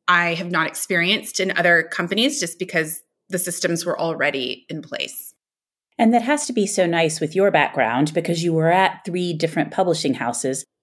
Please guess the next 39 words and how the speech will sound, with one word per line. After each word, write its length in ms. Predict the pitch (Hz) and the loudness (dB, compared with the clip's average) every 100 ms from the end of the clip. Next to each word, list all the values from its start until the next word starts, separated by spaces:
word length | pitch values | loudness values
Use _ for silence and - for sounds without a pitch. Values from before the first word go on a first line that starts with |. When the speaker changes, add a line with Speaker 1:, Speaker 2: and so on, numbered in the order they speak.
| _ | _
Speaker 2:
who 120 | 214 | 2
are 80 | 196 | 4
all 240 | 190 185 190 | 6 6 4
focusing 520 | 190 180 175 170 151 | 2 2 0 2 4
on 120 | 143 | 2
different 320 | 151 151 - | 0 -4 -6
types 360 | - 180 160 - | -2 -2 -2 -4
of 160 | 117 | -2
books. 400 | - 151 - - - _ - | 4 4 2 -4 -12 _ -2
So 140 | 240 | 2
you 140 | 233 | 2
can 180 | 247 233 | 2 0
pull 260 | 214 214 185 | 2 2 4
what 140 | 175 | 2
you 120 | 160 160 | 0 2
really 240 | 156 147 | 2 4
liked 360 | 147 170 170 - | 4 4 2 -4
from 160 | 165 | 0
each 200 | 156 156 | 0 0
one 160 | 175 170 | -2 0
of 140 | 156 | 2
them, 340 | 151 131 139 156 | 2 2 2 2
and 140 | 170 | 2
the 80 | 160 | 0
things 260 | 202 165 | 0 0
you 60 | 190 | 0
didn't 280 | 185 262 226 | 2 4 6
like 220 | 147 147 | 2 2
as 140 | 139 | 0
well, 220 | 160 139 165 | 4 4 4
you 140 | 151 | 2
can 200 | 160 143 | 0 0
jettison. 400 | 139 127 - - - _ _ _ _ 320 | 2 0 -2 -10 -12 _ _ _ _ 0
Speaker 1:
Absolutely. 760 | 427 403 - 302 285 214 180 | 0 -2 -4 -2 -2 2 4
And 160 | 180 202 - | 4 0 -4
I 60 | 233 | 0
want 200 | 285 285 | 2 2
to 60 | |
say, 380 | - - 262 226 | -2 0 0 0